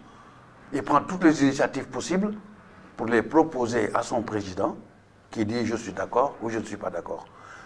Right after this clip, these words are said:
Mais un premier ministre n'a pas ce rôle, n'a pas ce pouvoir. De prendre toutes les initiatives et d'aller les proposer au président.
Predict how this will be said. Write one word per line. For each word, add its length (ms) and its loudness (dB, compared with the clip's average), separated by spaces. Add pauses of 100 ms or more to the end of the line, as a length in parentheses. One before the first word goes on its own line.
Mais 100 -2
un 100 2
premier 280 0
ministre 280 -2
n'a 100 2
pas 120 0
ce 120 -6
rôle, 240 0 (260)
n'a 160 2
pas 140 -8
ce 100 -12
pouvoir. 520 -6 (840)
De 100 -2
prendre 300 2
toutes 160 -2
les 200 4
initiatives 520 2
et 40 0
d'aller 180 4
les 120 0
proposer 440 -4
au 80 -4
président. 480 -4